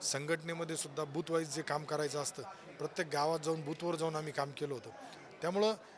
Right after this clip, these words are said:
आम्हाला विश्वास होता आणि निवडणूक ही कार्यकर्त्यांनी हातात घेतली होती. कार्यकर्ते अन्न पाणी नसलं तरी स्वतःच्या गाडीला पेट्रोल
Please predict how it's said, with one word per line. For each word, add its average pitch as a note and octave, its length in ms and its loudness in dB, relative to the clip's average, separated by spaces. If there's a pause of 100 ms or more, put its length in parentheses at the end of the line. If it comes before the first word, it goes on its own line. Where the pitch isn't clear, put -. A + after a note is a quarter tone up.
(100)
आम्हाला F#3 240 4
विश्वास F#3 320 2
होता F3 180 -2
आणि F#3+ 220 -2 (340)
निवडणूक F#3+ 360 2
ही F3+ 80 -2
कार्यकर्त्यांनी F3 640 2
हातात C#3 240 0
घेतली B2 300 -10
होती. - 160 -10 (540)
कार्यकर्ते F3+ 640 2 (380)
अन्न F3+ 440 4
पाणी F3+ 360 0
नसलं F3 480 2
तरी F3+ 200 4 (320)
स्वतःच्या E3 380 4
गाडीला E3+ 420 2
पेट्रोल F3+ 460 0